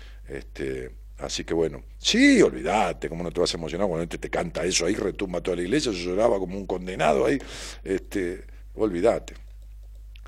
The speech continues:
Imposible, ¿no? Que no, que no, no, no emocionarse. Eh, María Gabriela Maneiro. Ahí está mi mujer, mira, escuchando, y apareció ahí, se está tapando los ojos. <laughs> Estaba escuchando.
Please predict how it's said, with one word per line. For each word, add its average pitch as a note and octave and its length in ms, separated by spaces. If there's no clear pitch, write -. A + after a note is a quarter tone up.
Imposible, D#2+ 680
¿no? D2+ 200
Que C#2+ 120
no, D#2 180
que - 200
no, C2+ 380
no, C2 140
no D2 140
emocionarse. C#2+ 640
Eh, B1 800
María G#2+ 340
Gabriela B2 360
Maneiro. G2+ 520
Ahí D#3+ 100
está G3 220
mi G3 100
mujer, F#3+ 300
mira, F#3 160
escuchando, F3 420
y C#3+ 40
apareció D3 360
ahí, D#3 80
se D3+ 120
está D#3+ 120
tapando C#3+ 380
los C3+ 200
ojos. - 240
<laughs> G3+ 720
Estaba D3+ 300
escuchando. C3 600